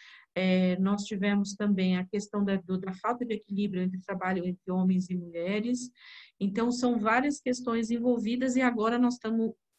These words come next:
orientando as empreendedoras a tomarem muito cuidado com a saúde mental, porque a gente imagina que daqui a algum tempo nós vamos ter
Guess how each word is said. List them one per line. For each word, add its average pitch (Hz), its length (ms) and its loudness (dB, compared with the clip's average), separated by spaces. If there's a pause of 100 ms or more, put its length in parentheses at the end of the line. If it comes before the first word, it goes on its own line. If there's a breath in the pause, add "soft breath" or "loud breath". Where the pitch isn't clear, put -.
(140)
orientando 240 800 4
as 208 140 0
empreendedoras 196 800 0
a 220 60 -4
tomarem 202 420 0
muito 240 340 2
cuidado 240 460 -2
com 240 100 -4
a 226 40 -6
saúde 208 380 -2
mental, 196 640 0 (640 loud breath)
porque 233 300 -2
a 214 60 4
gente 208 260 -2
imagina 233 580 0
que 240 120 -6
daqui 208 320 -4
a - 20 4
algum 214 300 0
tempo 220 360 -2
nós 220 180 -2
vamos 208 220 -2
ter 208 140 -12